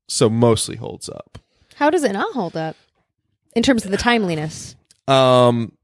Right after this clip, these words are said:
Speaker 1: <sighs> sh-, let's, let's start out with pluses first before I
Speaker 2: Sure.
Speaker 1: it, and there's way more pluses than minuses.
Speaker 2: Yes.
Speaker 1: Um, inventive as hell.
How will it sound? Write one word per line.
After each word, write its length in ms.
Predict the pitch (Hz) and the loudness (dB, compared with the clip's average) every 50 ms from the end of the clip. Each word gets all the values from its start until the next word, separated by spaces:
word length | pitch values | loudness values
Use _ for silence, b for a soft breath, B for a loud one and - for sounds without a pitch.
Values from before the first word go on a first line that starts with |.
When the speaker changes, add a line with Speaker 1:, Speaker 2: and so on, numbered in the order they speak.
| _ _ _ _ | _ _ _ _
Speaker 1:
<sighs> 40 | B B B B B B B B B B B B B B B B B B B B B B B B B B B B B B B B _ _ _ _ _ _ _ _ _ _ _ | B B B B B B B B B B B B B B B B B B B B B B B B B B B B B B B B _ _ _ _ _ _ _ _ _ _ _
sh-, 140 | _ - - - - _ | _ -6 -6 -6 -6 _
let's, 320 | 120 160 202 208 - - | 0 0 0 0 0 -2
let's 160 | - 175 180 | -2 -2 -2
start 220 | - - 170 143 131 | 0 0 2 4 4
out 180 | 127 110 - | 4 2 2
with 260 | 98 113 110 92 - - _ _ | 0 -2 -2 -2 -4 -20 _ _
pluses 540 | - - 101 95 - - - - - - | -8 -8 -6 -8 -8 -10 -10 -12 -12 -14
first 380 | - - - - 143 - - _ | -14 -16 -18 -18 -18 -20 -20 _
before 440 | - 110 - - - 104 101 87 82 - | -20 -20 -20 -16 -14 -10 -10 -10 -8 -6
I 60 | - | -2
Speaker 2:
Sure. 280 | - 233 190 160 143 143 _ | 0 0 0 0 -4 -8 _
Speaker 1:
it, 200 | _ - 135 - | _ 0 0 0
and 180 | - 135 131 123 | 2 -2 0 2
there's 220 | 127 123 113 - | 2 0 0 -2
way 400 | - - 127 113 120 139 147 143 | -10 -10 -6 0 4 4 4 4
more 180 | 143 139 127 120 | 4 4 2 2
pluses 460 | - - 117 107 104 - - 101 - | 2 -2 0 0 0 0 -2 -8 -6
than 180 | _ 101 95 92 | _ -6 -6 -4
minuses. 560 | 76 64 62 - - 131 - - - 131 - | -8 -10 -12 -14 -14 -16 -14 -14 -14 -16 -14
Speaker 2:
Yes. 460 | - 185 165 143 - - - - - _ - | -10 -10 -12 -12 -12 -20 -20 -20 -20 _ -2
Speaker 1:
Um, 560 | 120 120 120 120 117 117 113 110 107 101 - _ _ _ _ _ _ _ _ _ _ _ _ _ _ _ _ _ _ _ _ _ _ _ _ _ _ _ _ _ | 0 2 2 2 2 2 0 0 -4 -8 -10 _ _ _ _ _ _ _ _ _ _ _ _ _ _ _ _ _ _ _ _ _ _ _ _ _ _ _ _ _
inventive 560 | - 139 127 113 110 131 143 147 - 175 151 | -6 -6 -6 -2 0 0 0 0 -2 -6 -6
as 120 | 160 156 - | -6 -8 -4
hell. 420 | - 139 113 104 104 107 127 _ | 0 2 2 2 2 0 -2 _